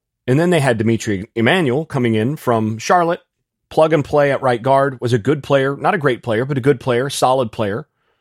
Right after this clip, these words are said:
at right guard, solidified that position. And then they were smart enough to recognize the lack of depth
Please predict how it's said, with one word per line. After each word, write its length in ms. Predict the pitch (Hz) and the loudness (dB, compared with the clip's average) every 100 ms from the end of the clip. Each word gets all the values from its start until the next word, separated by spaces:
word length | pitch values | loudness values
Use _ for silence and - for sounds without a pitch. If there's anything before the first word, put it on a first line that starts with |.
| _ _ | _ _
at 180 | - 127 | -4 0
right 220 | 135 131 | 2 2
guard, 300 | 110 110 117 | 2 0 -2
solidified 580 | - 127 139 - 151 131 | -4 2 2 2 0 2
that 220 | 123 131 | 0 -2
position. 500 | - 107 104 - 98 107 _ _ | -4 -4 -4 -6 -10 -10 _ _
And 160 | 135 151 | -2 0
then 280 | 175 170 143 | 0 -2 0
they 140 | 156 | 0
were 100 | 151 | 0
smart 340 | 135 190 254 | -2 0 2
enough 220 | 226 127 - | 2 0 -2
to 100 | 135 | 0
recognize 800 | 151 180 151 117 101 101 - - _ _ _ _ _ _ _ - | 2 2 -2 -2 -2 -4 -8 -16 _ _ _ _ _ _ _ -4
the 140 | 110 | 0
lack 300 | 113 143 160 | 2 0 0
of 140 | 127 | -2
depth 440 | 101 139 - - | 0 0 0 -14